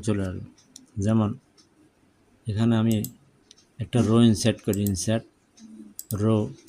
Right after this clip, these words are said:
ওকে। এখানে একটা বিষয় দিলাম, যে কোনো একটা বিষয়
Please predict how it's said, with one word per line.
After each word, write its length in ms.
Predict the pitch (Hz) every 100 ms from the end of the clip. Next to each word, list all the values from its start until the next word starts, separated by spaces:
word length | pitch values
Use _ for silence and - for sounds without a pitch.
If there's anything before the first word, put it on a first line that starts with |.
| - - 110
ওকে। 220 | 101 - - _ _ _ _ _ _ _ -
এখানে 240 | 113 123 120
একটা 120 | - 113
বিষয় 220 | 107 123 113
দিলাম, 200 | 110 98 82 - - - 104
যে 60 | 104
কোনো 120 | 113 113
একটা 120 | 123 107
বিষয় 200 | -